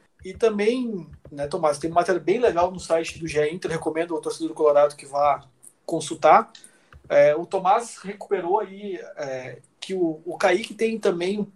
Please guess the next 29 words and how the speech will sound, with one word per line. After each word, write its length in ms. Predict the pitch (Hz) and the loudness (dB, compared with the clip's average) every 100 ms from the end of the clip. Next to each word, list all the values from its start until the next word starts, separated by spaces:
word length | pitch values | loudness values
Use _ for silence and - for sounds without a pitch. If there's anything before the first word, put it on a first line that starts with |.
| _ _ | _ _
é, 320 | 151 135 143 143 | -6 -6 -8 -12
uma, 260 | 139 131 | -10 -12
uma 180 | 139 143 | -8 -8
veia 200 | 131 180 | 0 0
investidora 720 | 180 165 - - 170 208 151 | 2 -2 -2 2 4 6 4
nele, 420 | 147 185 156 123 - _ _ _ _ | 2 -4 -4 -20 -20 _ _ _ _
é 60 | 127 | -14
um, 100 | 131 131 - | -14 -12 -6
é 100 | 143 | -6
um 340 | 143 139 131 | -6 -12 -12
C 260 | 127 - 180 | -10 -4 4
E 60 | |
O 180 | 175 226 | 8 8
de 100 | 196 | 4
um 60 | 180 | -2
time. 400 | - 214 202 - _ _ _ | -2 -2 -4 -6 _ _ _
Conta 240 | 196 226 | 0 0
um 20 | - | 0
pouquinho, 260 | 285 285 | -2 -2
um 40 | 277 | -2
pouquinho 240 | 220 254 | -2 -4
dessa, 180 | 226 - | -4 -2
dessa 200 | 190 214 | -2 -2
história 260 | 208 214 220 | -2 0 2
pra 80 | |
gente, 200 | 185 202 | 2 0
Tomás, 360 | 190 175 139 139 | -2 -2 -4 -8
por 80 | - | -8
favor. 380 | 151 151 160 | -2 2 0